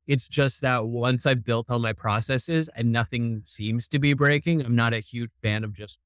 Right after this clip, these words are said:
reinventing the wheel for the sake of reinventing the wheel. So one thing I have considered is maybe with a future brand, um, in another industry, maybe I would consider another platform, uh, for that. But right now,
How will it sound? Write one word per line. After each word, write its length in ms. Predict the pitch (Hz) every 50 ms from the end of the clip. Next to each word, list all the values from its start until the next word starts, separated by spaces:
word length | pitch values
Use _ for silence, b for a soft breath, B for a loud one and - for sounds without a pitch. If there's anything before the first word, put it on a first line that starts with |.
| _ _ _ _ _ _ _ _ _ -
reinventing 800 | 117 120 117 117 117 117 117 110 113 110 110 107 113 113 110
the 100 | 107 101
wheel 300 | 101 104 104 110 110 107
for 160 | - - 117
the 120 | 107 104 101
sake 300 | - - 110 107 104 -
of 100 | 107 95
reinventing 760 | 95 98 101 101 101 101 95 98 98 98 95 98 107 95 95
the 80 | 92 90
wheel. 360 | 90 92 85 80 78 80 - -
So 300 | _ - - 107 90 - - _ _ _ _ _ _
one 200 | 139 151 165 185
thing 120 | 185 160
I 60 | 135
have 220 | 117 113 185 220 -
considered 480 | - 185 151 - 160 143 135 139 131
is 140 | 127 123 113
maybe 240 | 117 131 131 131 131
with 140 | 123 117 110
a 60 | 110
future 360 | - - 127 143 147 - 165
brand, 560 | 139 117 113 107 101 98 123 165 185 - - - _ _ _ _
um, 420 | 113 110 107 107 104 104 104 104 - _
in 100 | - 127
another 340 | 123 117 117 117 120 127 123
industry, 580 | 117 117 123 127 143 135 - - - 170 185 180
maybe 300 | 160 143 123 120 127 120
I 40 | 117
would 140 | 117 117 -
consider 400 | - 117 - - 117 107 113 113
another 280 | 107 110 107 110 107
platform, 680 | - - 104 101 101 98 - _ - 131 131 139 143 - _ _ _ _ _ _ _
uh, 220 | 113 113 113 110
for 400 | 107 - - - 127 123 123 123
that. 400 | 120 117 127 143 190 - - -
But 180 | _ 143 135 135
right 440 | - 139 143 143 139 139 139 131 - 123
now, 500 | 127 127 135 147 156 160 160 156 113